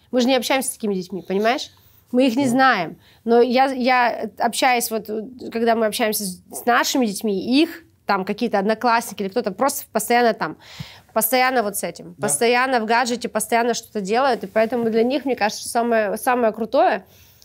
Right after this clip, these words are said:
Speaker 1: а, и самый быстрый способ найти себе компанию, социализироваться, это как раз наши с-, спортивные бальные танцы. Найти себе девочек.
Speaker 2: Я соглашусь.
Speaker 1: Мальчиков. Общаться с, опять с,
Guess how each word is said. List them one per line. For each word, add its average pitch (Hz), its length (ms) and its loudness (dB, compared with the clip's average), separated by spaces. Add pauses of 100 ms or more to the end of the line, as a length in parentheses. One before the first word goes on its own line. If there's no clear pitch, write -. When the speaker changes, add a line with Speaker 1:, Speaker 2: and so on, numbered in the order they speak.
(240)
Speaker 1:
а, 214 320 0
и 240 40 0
самый 254 240 2
быстрый 240 420 2
способ 208 480 -4
найти 208 360 -2
себе 196 300 -4
компанию, 202 500 -2
социализироваться, 196 800 -2
это 185 80 -10
как - 80 -10
раз 190 300 -6
наши 180 220 -6
с-, - 260 -16 (140)
спортивные 202 500 -6
бальные 180 300 -8
танцы. 165 340 -12
Найти 226 220 2
себе 233 220 2
девочек. 208 520 0 (120)
Speaker 2:
Я 135 180 4
соглашусь. 208 540 0 (160)
Speaker 1:
Мальчиков. 220 580 -4
Общаться 240 460 -2
с, - 100 -2
опять 226 460 0
с, - 80 -2